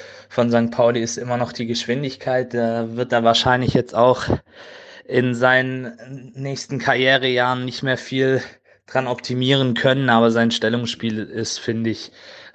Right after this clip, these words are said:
einfach, ja, eins A und hat da wirklich wieder eine sehr, sehr starke Leistung abgerufen,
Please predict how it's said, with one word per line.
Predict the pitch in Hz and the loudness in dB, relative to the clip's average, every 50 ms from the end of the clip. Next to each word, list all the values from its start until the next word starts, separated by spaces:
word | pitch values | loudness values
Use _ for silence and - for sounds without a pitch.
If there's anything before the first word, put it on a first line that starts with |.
| _ | _
einfach, | - 107 110 110 107 - - 110 107 104 - - - | -2 0 0 0 0 2 2 2 2 2 0 -6 -12
ja, | - 98 101 113 117 113 - - - _ _ - | -8 -4 -2 -2 -2 -2 -4 -10 -18 _ _ -6
eins | - 104 117 120 117 - | -2 0 0 0 0 -2
A | - 98 110 120 127 131 | -2 0 2 4 4 2
und | 123 - - 113 110 110 110 101 - - - - _ _ - - - _ | 0 -2 -4 -4 -2 -2 -4 -4 -6 -8 -8 -10 _ _ -20 -20 -20 _
hat | - - - 113 113 - | -12 -8 -6 -6 -2 0
da | 104 107 107 | 0 0 0
wirklich | 110 113 117 - 113 - | 0 -2 -2 -4 -6 -2
wieder | 110 110 110 | 0 2 2
eine | 110 113 110 107 | 4 2 2 2
sehr, | 101 113 113 110 | 4 4 4 4
sehr | 110 113 107 | 4 2 2
starke | - - 110 107 104 - 113 | 2 2 2 2 2 2 0
Leistung | 104 104 107 107 - 110 104 92 | 2 2 2 2 0 -4 -2 -2
abgerufen, | 104 110 - - 117 101 107 110 107 - - 113 107 | -2 -2 -2 -4 -4 -4 -4 -6 -8 -6 -6 -8 -8